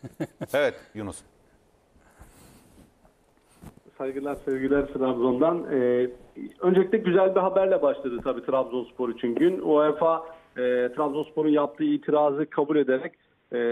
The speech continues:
Speaker 3: gelirlerinin yüzde ellisine koyduğu dört milyon avroluk parayı Trabzonspor'a ödeme kararı aldı.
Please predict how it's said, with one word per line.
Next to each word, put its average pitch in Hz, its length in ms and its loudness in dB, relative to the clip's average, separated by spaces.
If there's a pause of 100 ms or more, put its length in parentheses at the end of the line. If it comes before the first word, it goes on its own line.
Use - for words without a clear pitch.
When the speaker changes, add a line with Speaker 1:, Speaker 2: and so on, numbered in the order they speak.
(280)
Speaker 3:
gelirlerinin 151 480 4
yüzde 147 280 2
ellisine 147 460 0
koyduğu 143 600 0 (380)
dört 156 220 0
milyon 139 200 2
avroluk 131 540 -2
parayı 156 260 2
Trabzonspor'a 143 640 -2
ödeme 143 320 0
kararı 113 440 -2
aldı. 127 280 -4